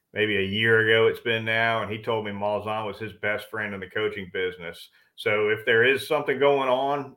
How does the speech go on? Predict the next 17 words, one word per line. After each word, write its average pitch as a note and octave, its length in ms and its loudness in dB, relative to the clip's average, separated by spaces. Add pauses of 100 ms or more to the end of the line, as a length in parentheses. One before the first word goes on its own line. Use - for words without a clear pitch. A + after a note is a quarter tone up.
uh, A2+ 380 0
with A2+ 100 0
Auburn B2+ 400 2
and A2+ 120 -6
Hugh B2+ 220 -10
Freeze, B2+ 380 -4
you A#2+ 80 -14
can F#2+ 220 -10
bet A#2 380 2
that, G#2+ 120 -12 (100)
that, G#2+ 320 -10
uh, G#2 240 -4
that A#2 240 0
conversation G#2 800 -4 (320)
or G#2 220 -8
two G#2 400 -12 (240)
i-, G2+ 40 -8